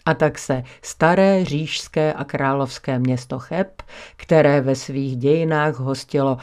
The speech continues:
mnohé královské sněmy, na nichž se vyjednávaly politické sňatky,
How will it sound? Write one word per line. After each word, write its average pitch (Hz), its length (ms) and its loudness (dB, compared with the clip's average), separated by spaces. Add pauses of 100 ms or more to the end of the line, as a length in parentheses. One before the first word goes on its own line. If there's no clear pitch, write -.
(160)
mnohé 175 500 4
královské 139 720 -2
sněmy, 160 540 -2 (240)
na 143 100 0
nichž 135 220 0
se 139 160 -2
vyjednávaly 139 800 0
politické 131 720 -4
sňatky, 151 600 -4